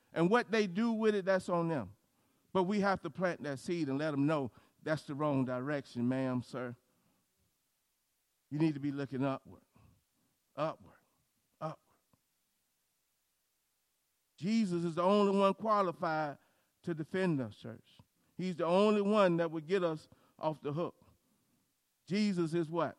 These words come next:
Our defense attorney in heaven. Our defense attorney in heaven, church. Our moral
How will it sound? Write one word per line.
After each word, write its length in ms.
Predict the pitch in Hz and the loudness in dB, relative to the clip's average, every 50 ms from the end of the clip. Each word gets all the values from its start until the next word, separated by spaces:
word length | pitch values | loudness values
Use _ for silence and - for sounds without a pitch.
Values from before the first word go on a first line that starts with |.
| - | -10
Our 180 | - 139 147 147 | -6 -4 -4 -4
defense 480 | 127 139 131 156 170 170 170 156 - - | -4 -6 -10 -8 -8 -8 -8 -8 -10 -12
attorney 520 | 131 - - 147 143 143 135 135 135 127 | -14 -10 -6 -4 -2 0 0 0 0 0
in 100 | 135 127 | -2 -2
heaven. 360 | 135 139 139 117 98 95 - - 113 - _ _ _ _ _ _ _ _ _ _ _ _ _ _ _ _ _ _ _ _ _ _ _ - | -2 -4 -4 -6 -8 -12 -16 -16 -20 -20 _ _ _ _ _ _ _ _ _ _ _ _ _ _ _ _ _ _ _ _ _ _ _ -6
Our 200 | - 143 156 160 156 | -2 0 2 2 2
defense 600 | 131 147 147 - - 208 208 214 208 - - - - | 0 -4 -6 -2 2 4 4 4 4 0 -4 -8 -2
attorney 760 | - 165 160 - - - 208 202 196 196 185 180 170 165 160 156 _ _ _ _ _ _ _ _ - | 0 0 0 -2 -2 0 2 2 4 4 4 4 2 2 0 -4 _ _ _ _ _ _ _ _ -4
in 240 | 175 185 180 170 151 | 0 2 2 2 2
heaven, 540 | 143 151 208 214 208 165 147 107 95 95 - - | 0 -2 0 0 0 0 0 -4 -6 -8 -14 -18
church. 100 | - - 247 _ _ - - _ _ _ _ _ _ _ _ - - | -20 -20 -20 _ _ -20 -20 _ _ _ _ _ _ _ _ -6 0
Our 320 | 185 208 208 202 185 170 | 2 4 4 6 4 4
moral 840 | 156 156 170 208 254 285 285 285 277 262 254 247 247 240 233 220 208 | 4 6 8 10 12 12 12 12 12 10 8 6 6 4 2 -2 -6